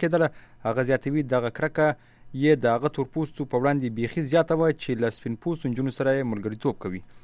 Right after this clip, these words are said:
هغه د امریکا د پوځ پخوانی افسر و او په دوه زره لسم او یولسو، یولس کلونو کې افغانستان ته هم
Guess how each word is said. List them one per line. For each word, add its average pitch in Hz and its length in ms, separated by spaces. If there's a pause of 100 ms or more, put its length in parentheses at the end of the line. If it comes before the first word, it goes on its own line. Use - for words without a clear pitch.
(420)
هغه 117 140
د 117 120
امریکا 117 280
د 113 160
پوځ 120 340 (140)
پخوانی 120 360 (120)
افسر 175 320
و 180 120 (140)
او 131 100
په 117 200
دوه 110 160
زره 107 160
لسم 151 360
او 117 80 (120)
یولسو، 110 420 (180)
یولس 190 320
کلونو 123 220
کې 113 180
افغانستان 101 480
ته 110 80
هم 156 80